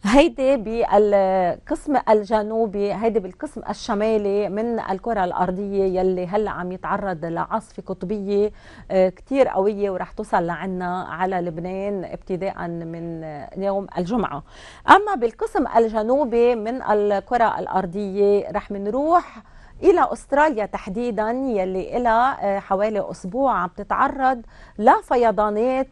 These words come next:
آه، عن جد مخيفة. وقد طلبت السلطات من عشرات الآلاف من سكان مدينة سيدني إخلاء منازلهم بسبب هالعواصف الشديدة والفيضانات يلي مثل ما عم نشوف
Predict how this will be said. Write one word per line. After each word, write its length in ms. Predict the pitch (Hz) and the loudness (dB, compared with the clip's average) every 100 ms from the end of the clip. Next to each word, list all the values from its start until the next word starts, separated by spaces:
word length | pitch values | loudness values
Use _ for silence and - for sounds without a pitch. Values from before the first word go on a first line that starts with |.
| - | -4
آه، 320 | 208 208 208 - | -2 0 -2 -4
عن 380 | 208 185 220 | -6 -2 0
جد 360 | 202 233 254 226 - - | 0 2 0 -2 -18 -16
مخيفة. 600 | 135 202 - 226 214 - - - - - - - | -4 -4 2 4 4 0 -10 -12 -20 -20 -12 6
وقد 320 | 233 247 247 - 240 - | 8 8 2 0 -2 4
طلبت 440 | 359 392 214 226 - | 6 6 2 -2 -4
السلطات 800 | 214 254 233 208 254 269 277 269 | 0 2 4 4 6 8 6 2
من 240 | 208 196 | -6 -2
عشرات 640 | 175 190 220 214 349 381 233 | 0 0 2 4 6 4 4
الآلاف 600 | 214 - 220 254 240 202 | 4 4 4 6 4 0
من 120 | 202 | -8
سكان 520 | - 202 - 254 233 | -8 -8 -4 -2 -2
مدينة 400 | 190 170 247 202 196 | -4 -6 -6 -6 -4
سيدني 440 | - 220 180 165 - - - - | -2 -2 -4 -8 -12 -20 -6 -2
إخلاء 460 | - 254 262 - | 2 4 4 4
منازلهم 640 | 208 214 208 233 240 175 165 | 2 2 4 6 6 4 -2
بسبب 440 | 185 - 214 180 | 2 4 4 0
هالعواصف 580 | 180 170 202 262 - 185 | 2 6 6 4 -2 -12
الشديدة 540 | 180 196 185 254 190 | -6 -4 -2 -2 -2
والفيضانات 880 | 175 185 180 190 180 170 196 262 - | -2 -4 -2 0 0 0 0 -2 2
يلي 160 | 202 196 | 2 2
مثل 180 | 202 202 | 0 2
ما 60 | |
عم 180 | 185 190 | 4 2
نشوف 360 | 185 - 277 | -2 0 0